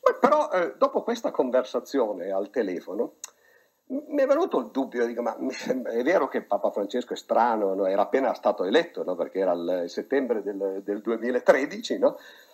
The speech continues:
Ho detto, "Mi sembra qualcosa di strano." Allora ho telefonato <laughs> a padre Lombardi, ho detto, "Guardi, scusi, ho telefo-, ho ricevuto una telefonata, no? Di uno che ha detto di essere Papa Francesco, lei può controllare?"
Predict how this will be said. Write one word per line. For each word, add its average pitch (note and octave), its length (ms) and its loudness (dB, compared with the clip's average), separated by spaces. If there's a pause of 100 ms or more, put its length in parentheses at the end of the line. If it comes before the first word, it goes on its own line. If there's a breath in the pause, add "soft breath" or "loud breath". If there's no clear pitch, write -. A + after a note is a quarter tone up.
(140 loud breath)
Ho - 60 -4
detto, C#3 100 -4
"Mi C#4+ 120 0
sembra D3 280 6
qualcosa G2+ 400 -2
di - 80 -12
strano." F2 360 0
Allora D#3 180 6
ho B2 80 0
telefonato - 800 -4
<laughs> - 20 -8
a - 180 -4
padre - 320 2
Lombardi, A#2+ 500 0
ho G#2+ 60 0
detto, A#2+ 160 -2
"Guardi, B2 300 6 (320 loud breath)
scusi, A#2+ 360 -2 (580)
ho D3 140 4
telefo-, E3+ 280 2
ho D#3 180 4
ricevuto F#3 320 2
una F#3+ 160 2
telefonata, A#2+ 720 0
no? A2 220 2
Di B2+ 120 -4
uno E3 240 2
che A#2 140 -6 (100)
ha G#2+ 140 -2
detto D3+ 340 0
di A2+ 140 -2
essere A#2 300 0
Papa G#2+ 240 -2
Francesco, A2 420 -2
lei D#3+ 140 4
può D3+ 300 2
controllare?" A#2 840 0